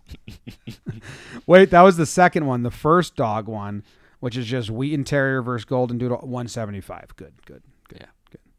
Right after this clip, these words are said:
Speaker 1: good. Tetris.
Speaker 2: Is
Speaker 1: Arm
Speaker 2: that
Speaker 1: wrestling. Beverage cart goes rogue at airport.
Speaker 2: <laughs>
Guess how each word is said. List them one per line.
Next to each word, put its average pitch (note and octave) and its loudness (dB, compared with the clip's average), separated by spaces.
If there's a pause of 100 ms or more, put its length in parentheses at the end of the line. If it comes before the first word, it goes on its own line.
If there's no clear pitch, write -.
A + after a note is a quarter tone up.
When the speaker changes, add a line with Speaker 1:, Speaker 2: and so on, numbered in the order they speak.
(120)
Speaker 1:
good. - -20 (2750)
Tetris. - -6 (3250)
Speaker 2:
Is - -6
Speaker 1:
Arm A#2+ 2
Speaker 2:
that D3+ 0
Speaker 1:
wrestling. D#3+ -4 (600)
Beverage D3 0
cart F3+ 2
goes A#2+ -6
rogue A#2 -4
at G#2 -12
airport. G3 -8 (460)
Speaker 2:
<laughs> - -